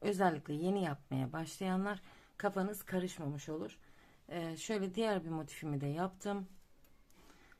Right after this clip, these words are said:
Şimdi bir buraya, bir buraya takacağım.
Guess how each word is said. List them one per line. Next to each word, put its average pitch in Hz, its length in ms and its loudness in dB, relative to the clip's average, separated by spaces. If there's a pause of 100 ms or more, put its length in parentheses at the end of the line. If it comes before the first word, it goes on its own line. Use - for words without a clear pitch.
(160)
Şimdi 165 420 -4
bir 226 160 4
buraya, 233 500 4 (600)
bir 196 140 0
buraya 139 280 2
takacağım. 123 460 -8